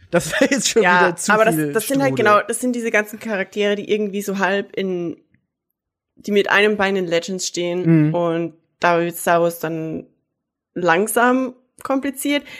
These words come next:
Speaker 2: Richtig, richtig
Speaker 1: <laughs>
Speaker 2: kompliziert wird Star Wars dann, wenn's, äh, um diese außergalaktische Alienrasse geht, die nicht Technologie benutzt, sondern Bio-, also,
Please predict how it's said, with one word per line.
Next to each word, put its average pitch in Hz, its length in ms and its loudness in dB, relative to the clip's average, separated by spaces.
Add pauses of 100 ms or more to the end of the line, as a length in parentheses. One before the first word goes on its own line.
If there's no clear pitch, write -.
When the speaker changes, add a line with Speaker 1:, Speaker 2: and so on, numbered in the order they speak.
(140)
Speaker 2:
Richtig, 285 460 0
richtig 277 440 -2
Speaker 1:
<laughs> - 0 -
Speaker 2:
kompliziert 254 600 -2
wird 247 120 -4
Star 208 320 2
Wars 220 220 -2
dann, 208 300 0 (340)
wenn's, 208 480 0
äh, 185 300 2 (100)
um 202 260 -2
diese 190 640 0
außergalaktische 196 880 0
Alienrasse 180 840 0
geht, 185 360 0 (360)
die 180 380 0
nicht 196 460 -4
Technologie 190 880 -2
benutzt, 220 500 0
sondern 170 800 2 (720)
Bio-, 240 840 2 (720)
also, 185 380 -2